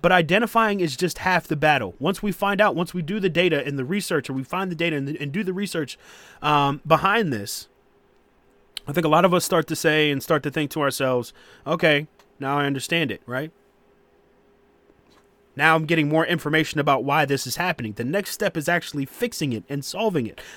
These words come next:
Identifying or, or knowing that this information is a part of fixing the problem, yes, but it's a part of who we are too.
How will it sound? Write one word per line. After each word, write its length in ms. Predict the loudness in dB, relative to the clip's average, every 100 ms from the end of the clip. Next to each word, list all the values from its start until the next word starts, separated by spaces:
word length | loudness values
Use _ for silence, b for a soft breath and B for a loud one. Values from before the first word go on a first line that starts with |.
| B
Identifying 640 | 2 2 0 0 0 0 0
or, 120 | 4
or 140 | 4
knowing 300 | 4 4 4
that 140 | 2 2
this 180 | 0
information 580 | 0 -2 0 0 0 -2
is 180 | -4 -4
a 60 | -2
part 320 | 0 0 2
of 500 | 4 4 2 -2 -8 -16 b b b _ -12
fixing 380 | 2 2 4 -2
the 80 | -2
problem, 440 | 2 2 2 0
yes, 200 | 0 0
but 120 | 0 -4
it's 100 | -2
a 60 |
part 180 | 0 2
of 60 | 2
who 80 |
we 180 | 0 2
are 180 | 4 2
too. 220 | 0 -4